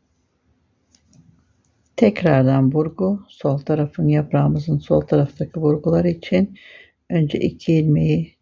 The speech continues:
çıkarıp sol tarafa kaydırıyoruz ön taraftan. Arkadaki iki ilmeği alıp düz olarak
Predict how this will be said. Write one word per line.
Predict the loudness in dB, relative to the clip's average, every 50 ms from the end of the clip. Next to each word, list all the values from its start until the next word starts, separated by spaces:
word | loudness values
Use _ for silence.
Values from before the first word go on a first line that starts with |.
| _ _
çıkarıp | -20 -18 -8 -4 -2 0 0 0 -2 -4
sol | -4 -2 -2 -2
tarafa | -2 0 -2 0 0 0 -2 -4 -2
kaydırıyoruz | 0 0 0 0 0 0 -2 -2 0 0 0 -2 -2 -2 0
ön | 0 0 0
taraftan. | 0 0 0 -2 -2 -4 -4 -4 -2 -2 -2 -4 _ _ _ -20 -20 -20 _ _ _ _ -4
Arkadaki | 0 0 0 0 0 0 0 0 -2 -4 -12
iki | -14 -10 -4 -2 0
ilmeği | 2 2 2 2 0 0
alıp | -2 -2 0 0 0 -2 -4 -8 -20 _ _ _ _ _ _ _ _ _ _ _ _ _ _ _ _ _ _ _ _ _ -4
düz | -4 -2 2 2
olarak | 2 4 4 2 0 0 0 -4 -4 -10 -20 -20 _